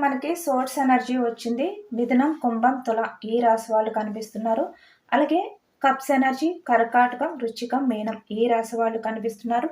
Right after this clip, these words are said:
పెంటికల్స్ వృషభం, కన్య, మకరం ఈ రాశి వాళ్ళు. Three of Wands మేషం, సింహం, ధనుసు ఈ రాశి వాళ్ళు కూడా కనిపిస్తున్నారు అనమాట. నెంబర్స్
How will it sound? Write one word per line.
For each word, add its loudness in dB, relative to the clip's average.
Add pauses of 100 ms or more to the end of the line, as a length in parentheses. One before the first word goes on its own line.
(120)
పెంటికల్స్ -2 (200)
వృషభం, 0 (120)
కన్య, 0 (160)
మకరం -8 (540)
ఈ 4 (120)
రాశి 0
వాళ్ళు. 2 (120)
Three -2 (100)
of -2 (120)
Wands -6 (3250)
మేషం, 2 (100)
సింహం, -6 (100)
ధనుసు -4 (160)
ఈ -6 (100)
రాశి -2
వాళ్ళు -4
కూడా -4 (240)
కనిపిస్తున్నారు -4
అనమాట. -4 (140)
నెంబర్స్ 0